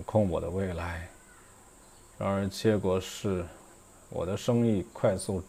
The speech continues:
增长，我想要扩大规模，我想把它建得更大，所以我为我的服装厂投资了电动缝纫机。果然，我拥有一个很大的工厂，一切都进展顺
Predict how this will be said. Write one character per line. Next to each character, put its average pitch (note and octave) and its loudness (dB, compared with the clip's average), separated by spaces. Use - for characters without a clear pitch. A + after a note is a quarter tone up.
增 A#2 2
长， - -2
我 F#2+ -4
想 E2+ -6
要 F2+ -2
扩 G2+ -4
大 F2+ 0
规 G#2+ 4
模， D#2 0
我 E2+ -4
想 F2+ -4
把 D#2+ -2
它 F2+ -2
建 F2+ -2
得 F#2 -2
更 F#2 -4
大， E2 -2
所 - -2
以 G2 2
我 F#2 2
为 G#2 2
我 F#2 2
的 F2 -2
服 G#2 -2
装 A2 2
厂 - -10
投 G2 -4
资 G#2+ -4
了 E2+ -2
电 G2 4
动 F2 -4
缝 - -4
纫 F#2 -2
机。 G#2+ 0
果 - -2
然， F2 -2
我 F#2 -4
拥 A2+ 0
有 G#2+ 2
一 G#2 0
个 G#2 -2
很 D#2 -6
大 G2+ 0
的 F#2 0
工 A#2 4
厂， D#2 -6
一 G2+ 0
切 A2 2
都 G2+ 2
进 G2+ 0
展 E2 -4
顺 A2+ 2